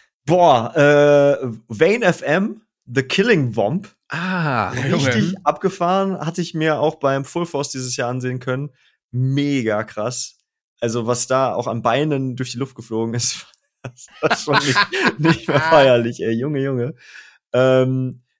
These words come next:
Speaker 1: äh, als zweiten Belmont mit, äh, Parasitic oder Parasit-, Parasitic, glaub ich. Ähm,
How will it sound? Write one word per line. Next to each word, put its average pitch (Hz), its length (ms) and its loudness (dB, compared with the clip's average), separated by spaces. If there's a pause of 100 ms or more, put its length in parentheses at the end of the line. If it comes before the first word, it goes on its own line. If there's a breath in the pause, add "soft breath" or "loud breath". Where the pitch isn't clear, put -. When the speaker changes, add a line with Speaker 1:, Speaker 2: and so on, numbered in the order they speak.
(240)
Speaker 1:
äh, 113 60 -6
als 113 420 -2
zweiten 165 560 -2
Belmont 180 1120 0
mit, 120 260 -6
äh, 120 220 0 (160)
Parasitic 160 1040 -4
oder 123 160 -8
Parasit-, 143 680 -8 (120)
Parasitic, 120 640 -4
glaub 95 200 -10
ich. 120 180 -14 (560 soft breath)
Ähm, 113 640 -2